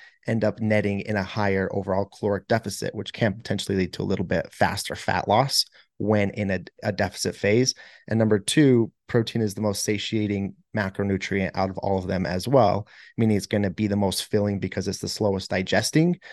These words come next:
which is going to allow you to feel a little bit fuller when your protein intake is a little bit higher. So during fat loss phases, I feel like because of those two reasons,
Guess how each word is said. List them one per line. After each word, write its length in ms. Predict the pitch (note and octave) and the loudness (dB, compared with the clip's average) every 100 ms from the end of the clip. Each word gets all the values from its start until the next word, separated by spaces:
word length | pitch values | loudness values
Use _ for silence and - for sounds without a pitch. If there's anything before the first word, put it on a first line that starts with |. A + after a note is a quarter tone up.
| - _ | -20 _
which 160 | A#2 | 0
is 120 | A#2 G2+ | 0 2
going 280 | G#2+ A2 F#2+ | 2 2 0
to 140 | G#2 | 0
allow 180 | G2 F#2+ | 2 2
you 140 | G2 | 0
to 140 | F#2+ F#2+ | -4 -12
feel 280 | - G2+ | -4 -2
a 60 | G2 | 0
little 180 | G2+ F#2+ | -2 -2
bit 160 | G2 | -4
fuller 640 | - - C#3+ B2+ G#2+ G#2 A2 _ | -6 4 6 6 4 0 -4 _
when 200 | - A2 | -2 0
your 120 | G#2 F#2+ | 0 -4
protein 440 | - G2+ F#2+ F#2+ | -6 -6 -6 -8
intake 380 | F#2 F#2+ F#2+ - | -8 -6 -8 -8
is 80 | F#2+ | -6
a 60 | G2 | -4
little 180 | F#2 | -4
bit 160 | F2 E2+ - - | -4 -6 -6 -2
higher. 400 | G2 - - A2+ - - _ | -2 -2 -6 -10 -18 -20 _
So 260 | - G#2+ G#2+ | 4 4 6
during 240 | A#2 G#2 | 4 2
fat 280 | F#2 A2 F#2 | 2 2 2
loss 200 | G2+ - | 0 -2
phases, 460 | G2+ F#2 F#2+ F2+ - | -4 -4 -4 -6 -4
I 120 | F#2+ | -4
feel 160 | - | -2
like 140 | G2 F#2+ | -2 -2
because 220 | - G2+ | -6 -4
of 140 | G2 | 2
those 200 | A2+ A#2 | 4 4
two 200 | - - | 4 0
reasons, 580 | G2+ G2+ F#2 G2 F#2 - | 2 0 0 -2 -2 -6